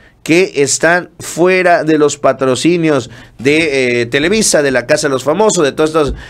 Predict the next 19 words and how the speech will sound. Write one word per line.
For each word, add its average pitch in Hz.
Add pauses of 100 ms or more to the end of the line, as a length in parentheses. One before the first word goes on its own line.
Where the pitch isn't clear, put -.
(200)
eh, 123
realities 151
que 123
son 151
los 156
que 135
mantenían 127
a 135
flote 143 (260)
a 120
la 127
empresa 135
de 120
Emilio 139
Azcárraga, 170 (240)
que -
está 156
en 135
verdadero 131